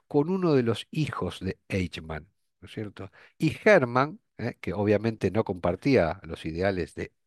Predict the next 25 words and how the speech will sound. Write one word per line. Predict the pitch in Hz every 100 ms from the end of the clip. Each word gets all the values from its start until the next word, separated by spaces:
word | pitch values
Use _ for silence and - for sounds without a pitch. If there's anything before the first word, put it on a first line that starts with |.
| _ -
Eichmann, | 113 - 92 98 139 185 - - - - - - - _
le | 139 151 156
escribe | - - 208 208 170
al | 131 113
fiscal, | - 113 - 156 127 131 - _ _
un | 95 -
fiscal | 131 - 117 101
de | 95
Frankfurt, | - 151 113 - 117 123 - _
la | 98 101 101
novedad, | 104 95 101 98 82 82
¿no | - _ -
es |
cierto? | 117 - 85
Los | 82
que | 107
estaban | 127 139 156
buscando | 160 - 147 156 175 151
a | 123 123 -
los | 104 95 - _ _ _ _
jerarcas | - 104 104 110 123 123
nazis, | 117 104 - 120 - _ _ - - _
eh, | 110 95 87 80 71 - _ _ _ _ _ _ _ _ _ _ _ _ _ _ _ _ _ _ _ _ _ _ _ _ _ _ -
eh, | - - - - - - - _ _
que, | - 104